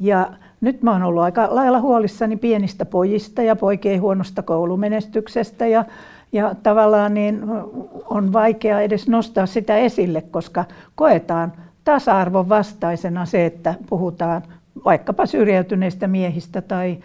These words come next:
tai niistä pojista, jotka putoaa koulusta pois. Et, et, niin, nyt me ollaan sellaisessa alhossa, josta täytyisi ponnistaa vähän korkeammalle keskustelun tasolle.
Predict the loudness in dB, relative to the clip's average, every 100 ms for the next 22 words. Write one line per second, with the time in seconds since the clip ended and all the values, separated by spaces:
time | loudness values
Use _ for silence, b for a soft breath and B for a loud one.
0 | B _ -4 -2 -2 -4 -6 -4 -4 -6
1 | -8 -8 -10 -12 -14 -10 -12 -10 -12 -12
2 | -12 -10 -12 -14 -10 -6 -6 -6 -18 B
3 | B B B -10 -10 -10 -8 -8 -12 _
4 | -6 -2 -2 -2 -4 -6 B B B _
5 | -8 -4 -2 0 0 0 0 0 -2 -8
6 | 0 2 2 0 -6 -6 -6 -6 -6 -4
7 | -4 -4 -6 -8 -20 _ _ -14 -14 -14
8 | -20 _ -2 0 0 -2 -8 -8 -6 -6
9 | -8 -8 -6 -6 -6 -10 -12 -10 -10 -12
10 | -14 -14 -14 -16 -20 -16 -16 -14 -12 -12
11 | -12 -20